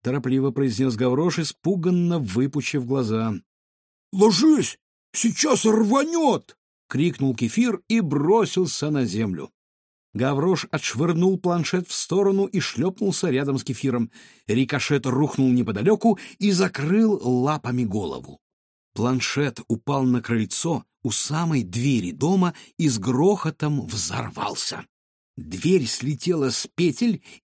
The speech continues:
и ввалилась внутрь подъезда. «Ну вот», — сказал Гаврош, стряхивая с себя пыль и щепки, «зато не пришлось возиться с домофоном». «Ты все предусмотрел,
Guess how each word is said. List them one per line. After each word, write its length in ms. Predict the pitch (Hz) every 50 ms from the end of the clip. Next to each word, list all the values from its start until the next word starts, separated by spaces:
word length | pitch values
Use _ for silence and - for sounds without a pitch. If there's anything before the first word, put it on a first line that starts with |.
| _
и 220 | - 240 247 247 220
ввалилась 880 | 143 117 117 120 127 131 151 170 165 165 208 220 208 196 185 - - 107
внутрь 560 | 92 104 123 147 165 160 139 - 139 123 120
подъезда. 680 | 113 123 120 98 87 78 92 101 82 - - - - - - _ _ _ _ _ _ _ _ _ _ _ _ _ _ -
«Ну 220 | 185 240 294 285
вот», — 340 | 180 175 208 208 - - - _ _ _
сказал 400 | - - - 185 175 165 170 160
Гаврош, 460 | 135 143 139 135 139 143 127 - -
стряхивая 580 | - - - - 143 127 110 - 123 117 123 113
с 80 | 113 -
себя 240 | - 127 120 135
пыль 340 | 131 - - 170 202 190 180 -
и 60 | - 143
щепки, 600 | - - - - 120 110 - - 110 107 95 - _ _ _ _ _ _
«зато 480 | - 170 196 247 247 240 - 262 262 254
не 140 | 233 233
пришлось 540 | 190 214 220 190 - - 190 202 202 - -
возиться 560 | 170 190 190 143 117 135 143 131 - - 170
с 80 | 147 110
домофоном». 720 | 90 120 113 151 160 - - 98 85 78 80 78 73 - - _ _ _ _ _ _ _ _ _ _ _ _ _ _ _
«Ты 140 | 135 151
все 420 | 160 - - - - 185 175 151 143
предусмотрел, 1000 | 117 165 170 147 143 175 - 139 175 185 185 185 202 180 175 147 120 95 - -